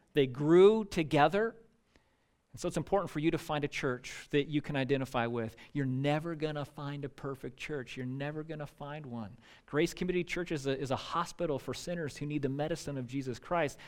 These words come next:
We're not a country club for perfect people. Because if we're a country, country club for perfect people, you all could still come, but no one could preach to you. I couldn't be here. I couldn't show up. We're a hospital for people who need the gospel of Jesus, who need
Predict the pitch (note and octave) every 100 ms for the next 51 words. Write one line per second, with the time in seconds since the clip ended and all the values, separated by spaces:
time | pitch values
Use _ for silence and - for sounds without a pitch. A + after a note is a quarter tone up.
0 | - D3+ E3+ A#3 B3+ G3 D3+ - - -
1 | G3+ A3 E3+ D#3 C#3 D3 - G3+ - C#3
2 | A#2+ G2+ F#2 - - F#3 A3 A3 D#4+ F#4+
3 | D4+ D#4+ - - C#4 C#4+ B3 C4 A#3+ G3+
4 | - C4 A#3 - F3 D3+ D3 - - D#3+
5 | G#3+ G4+ G4+ D#4 A#3 - B3 - D4 A3+
6 | E3+ G3+ A3+ A#3 G#3 - D4 - F3 A2+
7 | - - A#3 A3+ E3 A2 A#2+ G#2 F2+ -
8 | _ _ _ _ - A#3 F#3+ - D3 G#2
9 | F#2 - - _ _ _ _ _ _ _
10 | _ _ _ _ _ _ _ _ _ -
11 | - G#3 F#3+ E3+ C#3 C3+ D#3+ D3+ D3+ D3
12 | C#3 C3 C#3+ D#3+ E3 C3+ G#2 - C3 C#3+
13 | C#3 - D3+ B2+ C3 C3+ B2 G#2+ C3+ C3+
14 | D3+ D3 B2